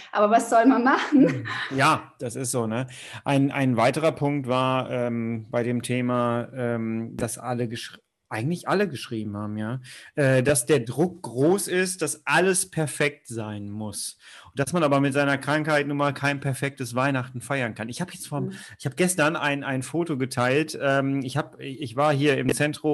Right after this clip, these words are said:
Speaker 2: Oberhausen und hab dann, äh, äh, vor Wochen oder Monaten war das, da haben die den Weihnachtsmarkt aufgebaut.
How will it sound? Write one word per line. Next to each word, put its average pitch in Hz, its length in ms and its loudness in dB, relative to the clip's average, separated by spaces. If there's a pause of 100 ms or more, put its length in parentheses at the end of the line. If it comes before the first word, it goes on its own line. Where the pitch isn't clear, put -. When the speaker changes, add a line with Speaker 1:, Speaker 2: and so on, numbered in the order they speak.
Speaker 2:
Oberhausen 147 680 2
und 123 140 -2
hab 127 160 -4
dann, 123 360 0
äh, 123 300 0 (320)
äh, 131 320 -4
vor 113 260 -2
Wochen 123 360 0
oder 110 160 -2
Monaten 120 440 2
war 110 100 2
das, 113 140 -2
da 120 80 -2
haben 123 100 0
die 139 80 -2
den 123 160 -2
Weihnachtsmarkt 123 520 -2
aufgebaut. 110 520 -6